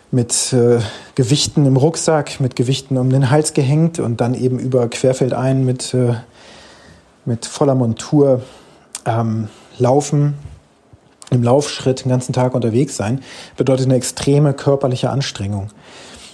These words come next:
Und in der Woche vorher habe ich dummerweise mir irgendwie ein Virus eingefangen, Magen-Darm, äh, Durchfall gekriegt und das über mehrere Tage, auch noch mit einem Fieberschub dazwischen. Und so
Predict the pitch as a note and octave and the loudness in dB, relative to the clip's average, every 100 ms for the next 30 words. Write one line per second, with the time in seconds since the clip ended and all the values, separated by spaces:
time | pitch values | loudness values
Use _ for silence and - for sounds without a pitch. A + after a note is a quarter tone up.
0 | _ _ - C3 B2+ A2+ - C3 B2+ A2+ | _ _ 0 2 2 -2 -2 0 2 0
1 | - B2 - - G#3+ D3 A2+ G#2+ C3+ - | 0 -2 -4 0 2 2 0 -2 -4 -2
2 | F3 E3 C#3+ C#3 C#3+ C#3 C#3+ C#3 - _ | 0 2 2 2 2 2 0 -2 -10 _
3 | _ C3+ B2+ E3 D3+ D3 C#3 D3 C#3 - | _ -2 2 2 2 2 2 2 0 -2
4 | C3 C3+ C3+ C3 B2+ B2 C#3 C#3+ C3 C3+ | -2 -2 -2 -2 0 2 2 2 2 4
5 | C#3 C3+ - - - - _ A#2+ A#2 A#2+ | 2 0 -6 -18 -20 -20 _ -4 -2 2
6 | C#3+ D#3 - C#3 C3 B2+ - C3+ - - | 2 2 0 0 2 0 0 -2 -4 -12
7 | - - C3 C3 C3+ C3+ C3 B2+ A#2+ A#2 | -16 -8 -4 0 -2 -2 0 0 -2 -4
8 | B2+ - D3 D3 C3+ A#2 B2+ A#2+ A2+ - | -4 2 2 2 -2 -2 0 0 -2 -2
9 | E3 D3+ D3 C#3+ - - - D3+ D3 C#3 | 2 2 2 -2 -8 -10 -2 -2 0 -2
10 | C3 - C#3 C#3+ C3+ C3 - - - - | -2 -2 -4 -2 -8 -8 -18 -20 -20 -20
11 | - _ - B2 C3 C3+ B2+ | -20 _ -6 0 4 4 2